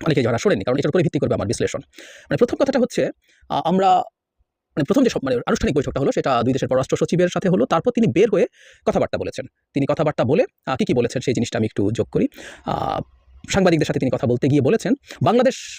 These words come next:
ভারত বাংলাদেশের সঙ্গে গঠনমূলক ইতিবাচকভাবে সম্পর্ক এগিয়ে নিতে চায়। এই জন্য দুই দেশের জনগণের স্বার্থে বাংলাদেশের অন্তর্বর্তী সরকারের সঙ্গে ঘনিষ্ঠভাবে কাজ করতে আগ্রহী দিল্লি। তিনি বলেন, "আমাদের মধ্যে অত্যন্ত খোলামেলা গঠনমূলক আলোচনা হয়েছে। আমি জোর দিয়ে বলেছি ভারত বাংলাদেশের সঙ্গে একটি ইতিবাচক গঠনমূলক এবং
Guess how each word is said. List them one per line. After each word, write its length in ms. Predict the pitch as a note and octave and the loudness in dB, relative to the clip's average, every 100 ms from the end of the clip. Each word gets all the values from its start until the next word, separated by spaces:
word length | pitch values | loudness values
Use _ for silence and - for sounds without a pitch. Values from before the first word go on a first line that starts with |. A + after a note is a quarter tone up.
| A#2+ | -2
ভারত 120 | A3 | -2
বাংলাদেশের 340 | F#3 G3+ G3+ | 0 -2 -4
সঙ্গে 240 | - B2 A2+ | -6 -6 -4
গঠনমূলক 420 | D3 A3+ F#3+ - | -2 0 2 2
ইতিবাচকভাবে 420 | C#3+ G#3+ G#3 F3 | 2 2 2 0
সম্পর্ক 280 | D#3 D#3 D3 - | 0 -2 -2 0
এগিয়ে 220 | C#3 B2 | 2 2
নিতে 160 | G2+ | -2
চায়। 160 | G2 - - - - _ _ _ _ _ _ | -6 -8 -10 -20 -20 _ _ _ _ _ _
এই 120 | F3+ | 2
জন্য 180 | G3 G3+ | 4 4
দুই 100 | F3+ | 4
দেশের 160 | F#3 F3 | 2 2
জনগণের 280 | E3+ F3+ F#3+ | 0 0 0
স্বার্থে 280 | G#3 - | -2 -2
বাংলাদেশের 360 | F3 D#3+ E3 F3 | 0 0 0 0
অন্তর্বর্তী 340 | D#3 F#3 F3 | 0 0 0
সরকারের 260 | D#3 C#3 D3 | -2 -2 -2
সঙ্গে 160 | D3+ C#3+ | 0 0
ঘনিষ্ঠভাবে 600 | - C#3+ - C3+ B2 A#2 | 2 0 2 0 -2 -2
কাজ 160 | A2 | -2
করতে 180 | - - | -4 -4
আগ্রহী 240 | - - - _ G2+ | -4 -6 -8 _ -6
দিল্লি। 240 | - - - - - | -4 -6 -12 -16 0
তিনি 120 | G3+ | 2
বলেন, 140 | G#3+ B3 | 4 4
"আমাদের 160 | B3 | 2
মধ্যে 100 | A#3 | 2
অত্যন্ত 160 | A#3+ A3+ | 0 0
খোলামেলা 280 | - G#3+ G3+ | -2 0 0
গঠনমূলক 320 | F#3 G3+ F3 | 0 0 0
আলোচনা 260 | E3+ F#3+ E3+ | 0 0 0
হয়েছে। 280 | E3+ F#3 | 0 0
আমি 100 | E3 | 2
জোর 140 | C3+ D#3+ | 2 2
দিয়ে 120 | F#3+ | 2
বলেছি 200 | F3+ E3+ | 2 0
ভারত 140 | E3+ | 0
বাংলাদেশের 240 | D#3+ D#3 D#3 | 0 0 0
সঙ্গে 120 | E3 | -2
একটি 160 | D3 E3 | 0 0
ইতিবাচক 260 | F3 D#3+ | 0 0
গঠনমূলক 320 | C3+ E3 D#3+ | 0 0 2
এবং 80 | E3 | 2